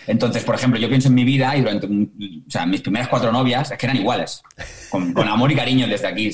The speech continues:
les, les, no tiene nada que ver con, con ellas, esto estoy hablando de mí, ¿no? O sea, mi relación con ellas era completamente igual, ¿no?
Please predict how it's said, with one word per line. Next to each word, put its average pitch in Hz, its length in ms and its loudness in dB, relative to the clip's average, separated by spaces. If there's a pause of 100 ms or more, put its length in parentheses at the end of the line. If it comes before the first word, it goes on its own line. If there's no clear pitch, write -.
(120)
les, 85 300 -4
les, 87 300 -4
no 87 220 2
tiene 104 180 0
nada 104 140 0
que 95 80 0
ver 98 140 0
con, 90 220 2
con 87 160 0
ellas, 85 200 -2
esto 87 180 -8
estoy 87 160 -2
hablando 90 280 0
de 85 80 0
mí, 85 140 2
¿no? 131 140 0
O 135 180 -4
sea, 107 200 -2
mi 117 120 4
relación 117 360 2
con 123 200 4
ellas 127 320 0
era 113 160 0
completamente 107 720 0
igual, 101 420 0
¿no? 143 220 -2